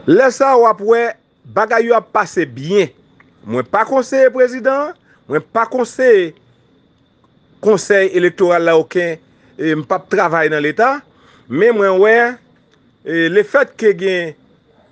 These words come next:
anpil presyon k ap fèt kote pou lapolis avèk lame d Ayiti kapab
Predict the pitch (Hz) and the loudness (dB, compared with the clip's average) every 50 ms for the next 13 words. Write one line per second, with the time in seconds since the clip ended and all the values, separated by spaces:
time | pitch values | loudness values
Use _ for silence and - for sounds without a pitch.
0 | _ _ 180 180 - - 285 311 294 269 202 - 233 214 185 - 214 214 220 240 | _ _ -6 -6 -2 2 2 2 2 0 -2 0 0 0 0 0 -2 -2 0 -2
1 | 240 233 - 196 170 - - 202 240 254 - _ _ _ _ _ _ _ _ _ | -4 -4 -4 -6 -6 -2 -2 0 0 0 -2 _ _ _ _ _ _ _ _ _
2 | - 214 208 208 - 214 196 190 180 165 _ _ _ _ _ _ _ _ _ _ | 2 2 2 2 4 2 4 4 2 -2 _ _ _ _ _ _ _ _ _ _
3 | _ _ _ _ _ _ _ _ _ _ _ _ _ _ 226 247 247 240 226 233 | _ _ _ _ _ _ _ _ _ _ _ _ _ _ 0 2 2 2 0 2
4 | 269 247 214 202 190 165 - - 185 196 175 190 180 - 190 185 175 170 165 165 | 2 0 0 0 -4 -8 -6 -4 -4 -2 0 -2 -2 0 0 0 0 0 -2 -2
5 | 170 165 160 160 131 - 151 - 185 165 156 - 160 143 139 143 | -2 -2 -2 -4 -6 -14 -10 -4 -4 -4 -2 -2 -2 -2 -2 -6